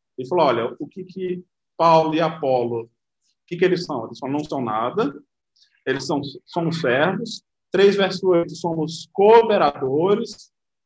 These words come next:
Capítulo quatro, verso um, "Somos dispenseiros." E é que é o, o termo oikonomos, que é aquele que representa o senhor, o dono de uma propriedade. Ele fala assim, "Eu tô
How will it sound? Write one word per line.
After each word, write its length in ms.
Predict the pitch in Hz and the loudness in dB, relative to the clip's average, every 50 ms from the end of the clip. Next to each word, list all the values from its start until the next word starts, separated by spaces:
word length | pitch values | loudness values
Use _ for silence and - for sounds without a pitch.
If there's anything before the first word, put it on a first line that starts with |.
| _ - | _ -4
Capítulo 640 | 170 165 165 165 180 190 185 185 185 175 175 175 | -2 -2 -2 -2 -2 -4 -4 -2 0 0 0 0
quatro, 320 | 175 175 175 170 175 180 160 | 0 0 0 0 0 -4 -4
verso 340 | 170 165 165 165 - 170 | -2 -2 -2 -4 -4 -6
um, 120 | 165 165 160 | -6 -6 -4
"Somos 440 | - - 175 165 170 165 165 - - - - - - | -4 -4 -4 -2 -2 -2 -4 -4 -8 -12 -20 -20 -14
dispenseiros." 1600 | - 196 226 294 302 - - - - 226 226 220 214 214 - - - 147 139 139 143 151 160 175 190 208 226 226 - - - - _ _ _ _ _ _ _ _ _ _ _ - | -10 -6 -4 -2 -4 -4 -4 -4 -2 -2 0 0 -2 -4 -6 -6 -4 -2 -2 0 0 0 2 2 2 0 -2 -4 -8 -14 -18 -20 _ _ _ _ _ _ _ _ _ _ _ -4
E 80 | - 147 | 0 0
é 140 | 151 156 156 | 2 0 0
que 480 | 151 - 180 175 170 160 156 156 156 - - _ _ _ - | -4 -6 -8 -6 -4 -4 -6 -6 -8 -12 -20 _ _ _ -10
é 80 | 147 143 | -8 -6
o, 320 | 143 143 143 143 147 143 | -6 -4 -4 -4 -2 -2
o 260 | 131 131 135 - - - - | -4 -6 -8 -10 -18 -10 -6
termo 380 | 156 147 147 151 147 - 151 | -4 -4 -4 -4 -4 -4 -2
oikonomos, 1040 | 170 170 175 170 160 143 143 147 151 170 175 165 160 139 - - - - - - _ _ _ _ _ _ _ | -2 -2 -2 -2 -2 -2 0 0 2 2 2 0 0 -4 -6 -8 -14 -20 -20 -20 _ _ _ _ _ _ _
que 100 | - 160 | -4 -2
é 80 | 151 143 | 0 0
aquele 320 | 143 143 - - 170 165 | -2 -4 -6 -8 -8 -8
que 160 | 165 170 147 | -8 -6 -6
representa 840 | 139 170 170 175 - 208 185 160 139 - - 165 185 196 196 196 - 180 | -4 -4 -4 -4 -2 -2 0 -2 -2 -2 -4 -6 -6 -6 -6 -6 -10 -14
o 40 | |
senhor, 460 | 170 - 185 165 156 156 165 175 170 165 | -14 -10 -6 -4 -2 0 0 0 0 -2
o 80 | - | -2
dono 220 | - 151 165 165 165 | -4 -4 -4 -4 -4
de 80 | 165 | -4
uma 180 | 165 156 156 165 | -6 -6 -6 -6
propriedade. 720 | 160 165 160 165 165 165 160 165 139 139 139 139 135 131 | -6 -8 -8 -6 -6 -6 -4 -2 -2 0 0 0 -2 -6
Ele 80 | 120 - | -12 -14
fala 120 | - 120 | -14 -14
assim, 140 | - - 135 | -12 -10 -12
"Eu 60 | 135 | -10
tô 160 | - 175 175 | -8 -10 -10